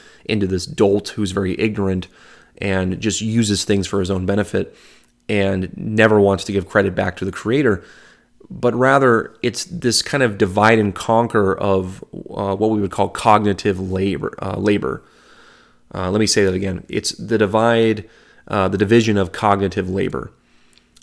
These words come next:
So in order to live a more harmonious life, to live more peacefully, Sloman and Fernbach are saying that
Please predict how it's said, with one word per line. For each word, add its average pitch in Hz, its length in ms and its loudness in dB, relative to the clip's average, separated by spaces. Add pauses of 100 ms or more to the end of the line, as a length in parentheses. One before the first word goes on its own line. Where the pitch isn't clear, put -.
(160)
So 107 480 2 (380)
in 120 100 0
order 143 220 4
to - 140 -4
live 113 220 4
a 107 60 2
more 101 280 2
harmonious 95 580 0
life, 117 260 -4
to 104 100 -4
live 95 240 0
more 92 200 -4
peacefully, 104 800 -4 (260)
Sloman 117 400 4
and 98 80 0
Fernbach 104 500 2
are 98 240 2
saying 98 380 -2
that 95 160 -4